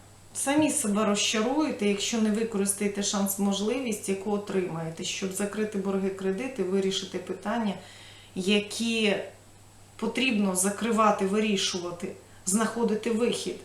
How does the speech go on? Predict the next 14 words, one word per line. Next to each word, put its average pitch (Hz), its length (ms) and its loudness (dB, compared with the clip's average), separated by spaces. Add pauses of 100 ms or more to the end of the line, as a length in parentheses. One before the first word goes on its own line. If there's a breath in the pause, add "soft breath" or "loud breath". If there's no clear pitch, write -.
(560)
Ви 240 200 4
отримаєте 320 500 6
можливість, 226 760 2
підтримку 214 560 2
вищих 208 400 0
сил 277 320 0
і 208 80 2
вашого 208 360 2
янгола-охоронця. 190 1120 0 (440 loud breath)
Те, 320 240 4
над 285 180 4
чим 277 320 2
ви 254 120 0
думали 196 880 2